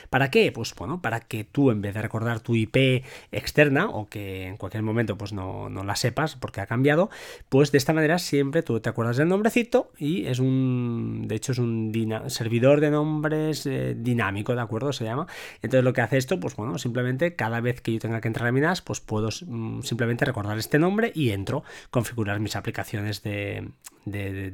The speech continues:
de ios, las, eh, D S Photo,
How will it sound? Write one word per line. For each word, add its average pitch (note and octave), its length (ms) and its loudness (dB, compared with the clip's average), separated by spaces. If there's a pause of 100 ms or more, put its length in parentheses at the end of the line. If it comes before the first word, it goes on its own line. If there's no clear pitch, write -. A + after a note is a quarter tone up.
de G2+ 640 0
ios, G#2+ 340 2
las, G#2 380 -6
eh, G#2+ 260 -6
D G#2+ 260 -2
S A2 480 0
Photo, A2 600 -2